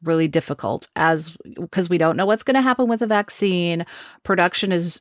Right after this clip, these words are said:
starting up. We don't know how it's gonna go yet. It could go great. It could go horribly.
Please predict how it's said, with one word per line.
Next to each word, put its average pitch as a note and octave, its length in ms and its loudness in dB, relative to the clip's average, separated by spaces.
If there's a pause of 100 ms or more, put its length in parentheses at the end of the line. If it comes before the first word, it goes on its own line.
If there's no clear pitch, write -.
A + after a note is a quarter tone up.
starting G#3 960 2
up. B3 340 2
We F3 140 4
don't D#3+ 180 2
know F#3 140 0
how F3+ 240 0
it's F3+ 220 -2
gonna D#3 240 0
go D#3+ 280 4
yet. A#3 540 2 (420)
It F#3 160 0
could D#3 220 -2
go D3 180 0
great. A3 380 -2
It D#3+ 200 0
could D#3+ 220 -2
go A2 240 0
horribly. G3+ 1000 4